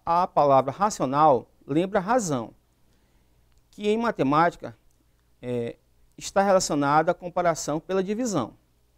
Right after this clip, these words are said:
e Q é a primeira letra da palavra quociente, ou seja, toda vez que olhamos agora pra uma fração, nós vamos ter que vê-la agora como uma divisão, tá? E esse Q, que é esse denominador, ele nunca pode ser zero.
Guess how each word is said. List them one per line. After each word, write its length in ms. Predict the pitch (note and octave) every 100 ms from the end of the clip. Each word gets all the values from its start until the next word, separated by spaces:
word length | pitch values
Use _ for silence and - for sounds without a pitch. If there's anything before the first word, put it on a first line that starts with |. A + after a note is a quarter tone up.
| _
e 80 | C#4
Q 380 | - G3+ G3+ -
é 140 | - F#3+
a 60 |
primeira 360 | F#3 F3+ E3+ E3+
letra 380 | D#3 C3+ C#3+ D#3
da 100 | D3
palavra 480 | C#3 B2 A#2 A#2+ C#3
quociente, 640 | D#3+ - A#3 C3+ - -
ou 80 | -
seja, 380 | - D#3+ G#2 - _ _ _ _ _ _ _
toda 160 | - B3+
vez 200 | A#3+ A#3
que 200 | A3+ G#3
olhamos 340 | - E3+ E3+ E3
agora 220 | D3 D3
pra 140 | -
uma 40 | C3
fração, 640 | - A#2+ - F#3 F3+ B2+ _ -
nós 160 | C#3+
vamos 220 | E3+ D#3
ter 220 | - D#3+ D#3
que 280 | - D#3+
vê-la 260 | C#3+ D3+ D#3
agora 220 | D3 D#3
como 200 | E3+ F#3+
uma 100 | G#3+
divisão, 580 | F#3 G#3+ C4 F3+ A2+ - _ _
tá? 300 | B2 D3+ - _ _ _ _ _
E 100 | -
esse 280 | G#3+ G#3+ -
Q, 300 | B2+ D#3+ F#3
que 100 | F3+
é 20 |
esse 140 | C#3 C3+
denominador, 600 | B2+ B2+ A#2 G#2+ D#3 D#3+
ele 140 | C3+
nunca 240 | C3 D3+ G3
pode 260 | G#3 A3
ser 140 | - C4
zero. 340 | D#3 G#2 -